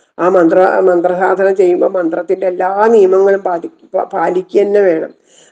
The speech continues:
അതിലെ അക്ഷരങ്ങൾക്ക് ഇതാ ദീർഘമോ ഹ്രസ്വമോ അംഗവിസർഗമോ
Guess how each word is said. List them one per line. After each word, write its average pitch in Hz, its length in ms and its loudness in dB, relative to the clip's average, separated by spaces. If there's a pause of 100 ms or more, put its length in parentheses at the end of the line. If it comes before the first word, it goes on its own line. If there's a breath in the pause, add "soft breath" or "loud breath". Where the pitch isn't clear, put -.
അതിലെ 180 300 2
അക്ഷരങ്ങൾക്ക് 180 840 -2
ഇതാ 175 240 -2 (320 soft breath)
ദീർഘമോ 190 680 2
ഹ്രസ്വമോ 185 800 0
അംഗവിസർഗമോ 180 1000 -4